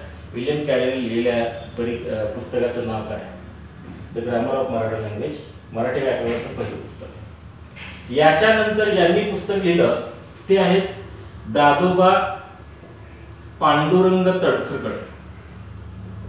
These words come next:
पांडुरंग तडखरकर, तडखरकर हे एक ब्रिटिश सनदी अधिकारी होते, डेप्युटी कलेक्टर म्हणून कार्य करायचे. आणि मग त्यांनी मराठी भाषेचे पुस्तक पहिल्यांदा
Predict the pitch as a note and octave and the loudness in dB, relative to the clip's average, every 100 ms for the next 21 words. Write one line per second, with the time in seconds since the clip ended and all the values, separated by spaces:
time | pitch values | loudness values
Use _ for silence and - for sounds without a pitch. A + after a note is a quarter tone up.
0 | - - - - - B2 B2 B2+ C3 C3+ | -12 -12 -12 -12 -8 -2 0 2 0 -2
1 | - A2+ A2 G#2 G2+ - - - D3 - | -4 -4 -6 -8 -10 -10 -12 -8 -4 -2
2 | F#3 F#3 G3+ F#3+ G3 C3 - - - - | 0 2 4 6 6 6 4 -2 -10 -12
3 | - - - - - - - - - - | -12 -14 -16 -18 -18 -18 -18 -18 -18 -18
4 | - E3 E3 D3 E3 G3 F#3 F3 F3 E3+ | -12 -8 -6 -4 -2 -2 0 2 4 4
5 | D#3+ E3 D#3+ D3 C3+ C#3 G#2+ - - - | 4 2 0 0 0 -2 -2 -4 -10 -14
6 | - - - - B2+ B2+ D3 D3+ D3 D3 | -16 -16 -16 -10 -8 -4 -4 -2 -2 -2
7 | D3 D3 D3 B2+ B2+ B2+ A#2 A#2 - - | -4 -4 0 2 2 2 0 0 -6 -12
8 | - - - - - - - - B2+ D3+ | -18 -18 -18 -20 -20 -18 -18 -10 -4 -4
9 | D3+ D3+ C#3 E3 - - - - - - | -2 -2 -2 0 0 -2 -8 -16 -18 -20
10 | - A#2+ C3+ - F#3 D#3 D3 D3+ D3 D3 | -4 0 4 4 2 2 0 -2 -6 -6
11 | D3+ - - D3+ - - E3+ D3+ D#3+ G#3+ | -8 -10 -6 -6 -6 -4 0 2 6 6
12 | A3 G#3 | 8 6